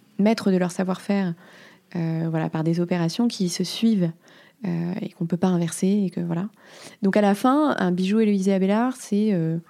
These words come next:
trois semaines de fabrication, à peu près huit personnes, euh, fabriquées à Paris dans les mêmes, euh, ateliers que les ateliers de Grande Maison, puisque, voilà, aujourd'hui, on travaille avec une personne qui travaille avec toute la place,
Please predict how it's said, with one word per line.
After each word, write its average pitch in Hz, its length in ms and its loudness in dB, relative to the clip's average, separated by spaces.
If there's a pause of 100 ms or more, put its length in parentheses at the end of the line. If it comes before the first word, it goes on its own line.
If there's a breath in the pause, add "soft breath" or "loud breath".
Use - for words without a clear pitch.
(480 loud breath)
trois 233 140 0
semaines 226 180 2
de 220 60 2
fabrication, 208 920 0
à 180 80 0
peu 196 100 -4
près 202 180 0
huit 202 180 0
personnes, 214 600 0 (500 soft breath)
euh, 175 120 -2
fabriquées 185 360 -2
à 190 80 0
Paris 190 340 0
dans 196 100 2
les 170 120 2
mêmes, 190 280 0
euh, 170 320 0
ateliers 190 420 -2
que 190 160 -10
les 170 400 -6
ateliers 180 320 -4
de 170 300 -6
Grande 175 200 -4
Maison, 175 280 0 (120)
puisque, - 280 -14 (800)
voilà, 170 200 -2
aujourd'hui, 165 320 -4
on 190 80 -2
travaille 175 260 -4
avec 170 120 -8
une 175 60 -6
personne 175 280 -6
qui 175 60 -8
travaille 170 260 -8
avec 170 160 -8
toute - 180 -16
la 165 80 -2
place, 185 380 -8